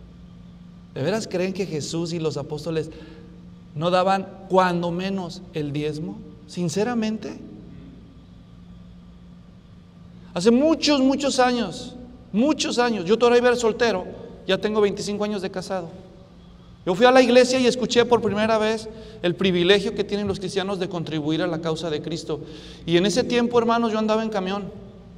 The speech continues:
Era joven y soltero y estaba en la universi-, en la universidad. Y estuve ahorrando por meses para comprarme una bicicleta. Y cuando oí ese mensaje, decían,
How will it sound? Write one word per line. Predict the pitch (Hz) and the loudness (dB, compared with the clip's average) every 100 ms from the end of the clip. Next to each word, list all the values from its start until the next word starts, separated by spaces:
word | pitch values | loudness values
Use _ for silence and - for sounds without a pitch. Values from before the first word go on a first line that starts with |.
| - | -6
Era | 160 196 | 2 2
joven | 196 202 214 | 2 2 2
y | 185 | 0
soltero | 175 185 190 | -4 -2 0
y | 190 | 0
estaba | 185 180 | -2 -4
en | 190 | -4
la | |
universi-, | 180 - - | -6 -10 -6
en | 170 | -4
la | 165 | -4
universidad. | 160 156 170 185 185 - - | -4 -4 -2 -2 -2 -10 -4
Y | 170 | 0
estuve | 165 165 254 | 0 2 8
ahorrando | 277 262 247 254 262 | 8 10 6 6 6
por | 233 208 | 8 6
meses | 196 226 285 285 294 - | 6 6 4 2 -2 2
para | 240 214 | 2 2
comprarme | 202 185 190 220 233 | 0 -4 -2 -2 0
una | 240 | -2
bicicleta. | 240 196 190 190 185 180 151 - - - - - - - | -4 -6 -8 -6 -6 -6 -10 -12 -20 -20 -20 -20 -20 -4
Y | 170 | 0
cuando | 185 190 190 | 2 6 6
oí | 226 | 6
ese | 285 269 | 2 0
mensaje, | 269 240 247 240 240 285 330 - - - - - - - - | 2 2 4 2 2 -4 -6 -12 -16 -18 -18 -20 -20 -18 -6
decían, | 180 214 | 2 4